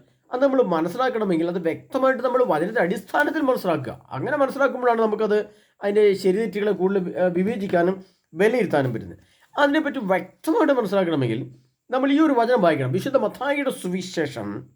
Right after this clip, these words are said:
ആം, മത്തായിയുടെ സുവിശേഷത്തിൽ പതിമൂന്നാം അധ്യായം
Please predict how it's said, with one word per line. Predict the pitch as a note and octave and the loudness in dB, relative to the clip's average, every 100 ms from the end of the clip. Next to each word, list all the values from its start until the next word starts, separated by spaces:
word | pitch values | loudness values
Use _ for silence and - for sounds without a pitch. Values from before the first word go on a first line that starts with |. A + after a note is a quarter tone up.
| _ _ _ _ _ _ _ _ _ _ _ _ _ - | _ _ _ _ _ _ _ _ _ _ _ _ _ 0
ആം, | C#3+ C#3+ C3+ B2+ B2+ - _ _ _ _ _ _ _ _ E3+ | 4 4 2 0 -6 -12 _ _ _ _ _ _ _ _ -2
മത്തായിയുടെ | F3+ G3 G#3 F#3+ F#3+ | 4 4 4 0 0
സുവിശേഷത്തിൽ | F3+ F3+ F3+ F3 F3 F3 B2+ F#2+ - _ F3 | 0 0 -2 -2 -2 -2 -2 -4 -14 _ 0
പതിമൂന്നാം | F#3 A#3 B3+ G#3 | 2 2 2 2
അധ്യായം | D#3+ - D#3+ D3+ | 0 0 0 0